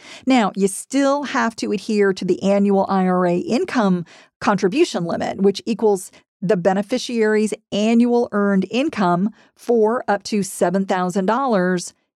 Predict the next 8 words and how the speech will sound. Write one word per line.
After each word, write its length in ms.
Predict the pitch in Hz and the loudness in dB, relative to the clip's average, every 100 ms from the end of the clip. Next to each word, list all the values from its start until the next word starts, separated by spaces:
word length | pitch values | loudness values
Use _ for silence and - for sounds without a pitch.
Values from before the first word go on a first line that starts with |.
| - | 0
in 140 | 190 | 0
twenty 320 | - 180 170 | 2 -2 -2
twenty-four. 760 | 160 180 165 - 247 196 - - _ _ _ _ _ | -2 -4 -4 -4 -2 -2 -4 -10 _ _ _ _ _
So 100 | - | -6
this 220 | 370 392 302 | -2 0 -2
is 100 | - | -2
something 320 | 254 254 208 | -2 2 2
you'll 160 | 208 | 0